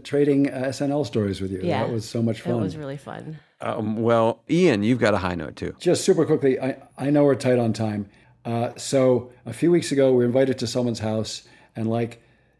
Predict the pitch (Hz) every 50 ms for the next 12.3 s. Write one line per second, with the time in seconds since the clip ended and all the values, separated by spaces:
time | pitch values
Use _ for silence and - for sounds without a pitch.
0 | _ _ _ - 123 143 131 - - 160 156 185 185 185 - 185 175 156 131 107
1 | 143 147 147 147 151 151 143 147 - - - - 143 143 139 135 131 127 123 -
2 | - - _ - 123 127 143 135 120 143 135 123 120 139 151 147 147 139 107 -
3 | - 113 107 104 95 104 101 101 101 101 110 110 - - - - _ _ _ _
4 | _ _ _ _ _ _ 127 120 123 135 131 185 185 156 160 - - 208 175 -
5 | - 165 151 165 165 151 151 151 185 208 214 202 - - 190 185 165 156 143 143
6 | 139 135 135 117 117 123 127 127 123 - - _ _ _ _ _ _ - 127 131
7 | 135 139 143 135 143 - 143 139 135 117 - 156 175 190 180 170 156 147 147 147
8 | 143 147 - 139 117 123 120 117 - - 151 143 139 156 147 - - - 139 123
9 | 117 113 113 - - _ _ _ _ _ - 123 107 107 113 135 156 175 - -
10 | - 156 156 143 135 127 123 127 117 110 - - 139 135 127 - - 139 127 117
11 | 113 113 110 - - - _ _ - _ _ _ _ _ _ _ _ _ _ 127
12 | 123 127 127 127 123 123